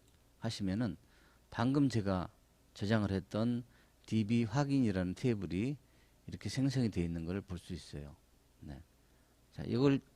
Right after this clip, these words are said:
다시 클릭해 보시고, 어, 현재 디비 확인이라는 테이블에 데이터가 어디에 저장이 되어 있냐면요. 요 데이터 탭을 눌러보시면은, 자, 조금 전에 제가 저장을 했던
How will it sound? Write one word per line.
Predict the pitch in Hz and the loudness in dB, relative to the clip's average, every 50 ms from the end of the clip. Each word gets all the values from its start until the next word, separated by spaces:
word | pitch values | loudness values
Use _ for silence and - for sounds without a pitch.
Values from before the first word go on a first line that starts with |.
| _ _ | _ _
다시 | - 107 110 - - - | -6 -4 -4 -4 -6 -6
클릭해 | - 139 139 127 127 120 113 | -4 -2 -2 2 2 2 2
보시고, | 98 98 95 - - 101 87 - 127 135 113 85 78 - - - - - - - - - - - - - - - - - - - _ _ _ | 2 -2 -6 -6 -6 -8 -6 -2 0 0 0 0 -4 -10 -18 -20 -20 -20 -20 -20 -20 -20 -20 -20 -20 -20 -20 -20 -20 -20 -20 -20 _ _ _
어, | - 98 | -2 0
현재 | 104 107 139 156 156 151 143 151 139 | 2 4 6 6 6 6 6 6 4
디비 | 117 - - 131 131 139 147 147 | 4 2 0 0 4 6 6 6
확인이라는 | 139 127 151 156 151 156 147 147 135 117 117 110 107 110 113 117 110 | 6 6 4 4 4 4 4 4 4 6 4 4 4 4 2 0 0
테이블에 | - 135 143 139 135 120 101 95 98 98 95 95 95 95 98 - - 85 85 82 - - - - - - _ - - _ _ _ | 2 4 4 4 4 4 2 -2 -2 -2 0 0 0 2 0 0 -2 -2 -4 -6 -10 -16 -20 -20 -20 -20 _ -20 -20 _ _ _
데이터가 | - 107 117 117 - - 117 117 107 98 110 117 113 98 87 90 92 - _ _ _ _ _ _ _ _ _ | 0 0 0 0 0 0 0 0 0 2 2 2 2 2 0 -4 -10 -16 _ _ _ _ _ _ _ _ _
어디에 | - 104 117 117 113 135 135 127 | -2 0 0 2 4 4 4 4
저장이 | 107 - 104 98 98 98 90 | 2 0 0 0 0 0 -2
되어 | 80 87 | -2 -4
있냐면요. | 85 82 80 82 85 92 107 113 92 - - _ _ _ - | -6 -6 -8 -8 -8 -6 -6 -8 -8 -10 -14 _ _ _ -12
요 | 101 | -10
데이터 | 98 - 113 120 120 - 131 | -2 0 0 0 2 0 -4
탭을 | 117 - - 139 139 123 | -4 -2 -4 -4 -2 -2
눌러보시면은, | 117 104 92 90 87 92 85 85 90 - - - 82 87 104 131 156 185 185 - _ _ _ _ _ _ _ _ _ _ _ - _ | -2 -2 -2 -2 -4 -4 -6 -6 -8 -10 -10 -10 -8 -6 -4 -4 -6 -6 -8 -12 _ _ _ _ _ _ _ _ _ _ _ -20 _
자, | - - 82 73 71 - _ _ _ _ _ _ _ _ _ _ - _ _ _ _ _ _ _ _ _ _ _ | -10 -8 -8 -8 -10 -14 _ _ _ _ _ _ _ _ _ _ -20 _ _ _ _ _ _ _ _ _ _ _
조금 | - 117 127 127 127 | -4 0 2 2 4
전에 | 113 104 92 92 101 123 143 160 156 - _ _ _ _ _ _ _ _ - - 87 | 2 2 2 2 2 0 0 -2 -6 -10 _ _ _ _ _ _ _ _ -16 -14 -2
제가 | - 95 87 98 98 95 | 0 4 6 6 6 4
저장을 | - - 98 87 98 98 98 92 | 4 0 0 2 2 2 2 0
했던 | 85 82 - _ - 104 107 113 113 113 - | 0 -2 -4 _ -4 -2 0 0 -2 -2 -4